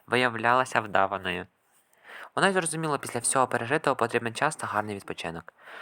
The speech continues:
А вона чомусь намагається поводитися, як завжди, це, мабуть, виснажливо. Ой. Блін.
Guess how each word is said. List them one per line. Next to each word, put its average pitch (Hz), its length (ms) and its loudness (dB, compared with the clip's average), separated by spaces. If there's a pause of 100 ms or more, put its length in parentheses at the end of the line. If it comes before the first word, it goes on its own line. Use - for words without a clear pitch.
(200)
А - 100 0
вона 117 300 2
чомусь 139 320 -2
намагається 120 560 2
поводитися, 117 560 -4
як 107 200 0
завжди, 117 420 0
це, 107 180 -6
мабуть, 117 520 0
виснажливо. 87 760 -4 (2750)
Ой. 127 720 4 (3500)
Блін. 95 500 -4